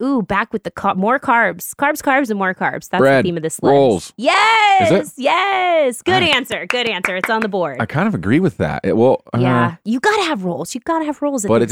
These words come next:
Speaker 1: Thanksgiving.
Speaker 2: depends on what kind you get. There's so many different kinds of rolls.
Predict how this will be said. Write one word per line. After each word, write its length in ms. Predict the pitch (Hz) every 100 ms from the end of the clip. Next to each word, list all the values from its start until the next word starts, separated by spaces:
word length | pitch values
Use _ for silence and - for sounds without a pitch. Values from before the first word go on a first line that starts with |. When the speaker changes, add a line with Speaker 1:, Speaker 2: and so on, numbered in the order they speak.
| 120
Speaker 1:
Thanksgiving. 100 | 240 143
Speaker 2:
depends 200 | 127 117
on 80 |
what 160 | 107 90
kind 340 | - 107 123
you 80 | 87
get. 260 | 71 73 -
There's 180 | 107 117
so 200 | - 127
many 120 | 113
different 200 | 85 -
kinds 200 | 90 80
of 60 | 76
rolls. 340 | 80 80 -